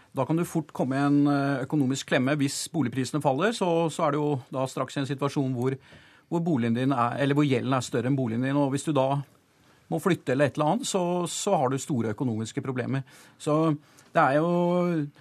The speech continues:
regler som, normalt så skal man jo ha femten prosent egenkapital, dette bryter jo med det, det, det er det ene problemet. Det andre problemet er at det vil komme flere som vil eie bolig, og det, det vil presse opp boligprisene ytterligere.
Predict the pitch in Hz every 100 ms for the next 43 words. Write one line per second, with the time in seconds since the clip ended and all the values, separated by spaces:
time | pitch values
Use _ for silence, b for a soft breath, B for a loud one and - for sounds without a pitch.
0 | B 156 139 127 165 214 214 185 180 -
1 | 175 175 151 175 - 214 165 147 165 147
2 | 151 165 117 120 135 135 131 139 104 104
3 | 117 135 185 180 - 135 113 104 131 127
4 | 127 113 117 120 131 123 - 135 139 117
5 | 104 123 139 185 185 113 127 143 - 147
6 | 123 139 135 123 135 120 - 113 110 113
7 | 123 107 b b b b b b - 180
8 | 185 170 117 123 131 135 147 120 143 196
9 | 139 131 131 127 131 135 131 - 113 113
10 | 101 117 - 131 - 117 113